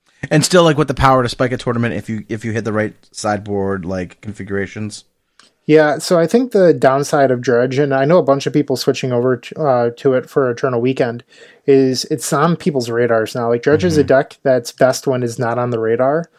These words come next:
Speaker 2: but it just put two into the top eight of the challenge. It to-, won the challenge the week before, so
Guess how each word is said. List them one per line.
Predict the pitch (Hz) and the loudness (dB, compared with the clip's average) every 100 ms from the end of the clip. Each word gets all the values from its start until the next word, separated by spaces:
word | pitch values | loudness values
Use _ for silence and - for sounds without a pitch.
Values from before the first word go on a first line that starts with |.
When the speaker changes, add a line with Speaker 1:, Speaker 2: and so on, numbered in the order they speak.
| _ _ - | _ _ 2
Speaker 2:
but | 139 127 | 2 4
it | 139 | 2
just | 147 - | 2 2
put | 151 - | -2 -2
two | - 147 | -2 0
into | 143 147 | 0 0
the | 135 | -2
top | 131 127 139 | 0 0 0
eight | 127 | -2
of | 120 | -4
the | |
challenge. | - 139 135 135 131 135 | -2 -2 0 -2 -4 -6
It | 123 | -4
to-, | 135 135 | -2 0
won | 147 135 139 | 0 2 2
the | 135 | 0
challenge | - 135 131 - | -2 -2 -2 -4
the | 123 | -4
week | 127 | -4
before, | 127 - 143 143 139 | -8 -2 0 0 -2
so | 139 123 123 | -2 -2 -4